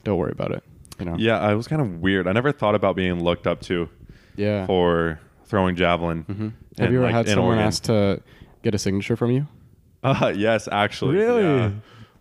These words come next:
Speaker 2: So funny. <laughs> So when I threw two sixteen, uh, my senior year
Speaker 1: Mm-hmm.
Speaker 2: at the Prefontaine Classic, which is a pretty sizable meet, I think there's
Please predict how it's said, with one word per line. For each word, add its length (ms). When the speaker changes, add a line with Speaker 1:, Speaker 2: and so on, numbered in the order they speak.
Speaker 2:
So 580
funny. 340
<laughs> 60
So 160
when 180
I 80
threw 320
two 220
sixteen, 800
uh, 340
my 160
senior 320
year 320
Speaker 1:
Mm-hmm. 200
Speaker 2:
at 300
the 380
Prefontaine 500
Classic, 540
which 240
is 120
a 60
pretty 300
sizable 460
meet, 220
I 120
think 300
there's 460